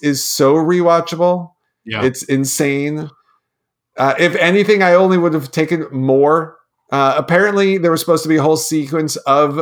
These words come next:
Speaker 1: um, Fletcher at a, playing on his own and showing that, like, he's just not that good. Like, he's really good, but not that good kind of thing. And they decided not to put it in because enti-, the movie is entirely Miles Teller, Teller's perspective.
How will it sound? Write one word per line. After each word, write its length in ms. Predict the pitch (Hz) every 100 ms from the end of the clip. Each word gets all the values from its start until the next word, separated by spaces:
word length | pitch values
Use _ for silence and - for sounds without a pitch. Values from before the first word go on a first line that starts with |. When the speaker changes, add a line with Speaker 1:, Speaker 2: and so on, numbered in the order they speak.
| -
Speaker 1:
um, 480 | 139 135 135 127 127 _ _ _ _ _
Fletcher 640 | - 151 139 170 147 143
at 200 | 147 143 143
a, 260 | 139 135 - - - - -
playing 340 | 165 160 165
on 100 | 156
his 160 | 156 143
own 480 | 143 160 190 190 - _ -
and 160 | 139
showing 380 | - 185 170 175
that, 120 | 165
like, 260 | 147 139 - _
he's 160 | 143 143
just 160 | 143
not 160 | 147 135
that 200 | 139 135
good. 260 | 135 147 151
Like, 200 | 147 - -
he's 200 | - 185
really 300 | 151 214 240
good, 400 | 160 156 147 147 - _ _ _ -
but 100 | 156
not 220 | 151 147
that 260 | 156 127
good 340 | - 110 104 123 _ -
kind 180 | 131 120
of 100 | 123
thing. 360 | 117 107 117 - _ _ -
And 460 | 151 156 156 147 160 -
they 160 | 160
decided 360 | 151 135 190 214
not 160 | 202
to 60 | 180
put 140 | 190 170
it 80 |
in 140 | 180 175
because 260 | 160 156
enti-, 380 | 151 135 156 156
the 80 | 143
movie 220 | 147 170
is 100 | 165 156
entirely 1040 | 139 - - 185 202 185 143 139 135 135 _ _
Miles 320 | - 143 147 147
Teller, 380 | 147 135 131
Teller's 320 | 123 139 127 127
perspective. 640 | 117 - 117 - -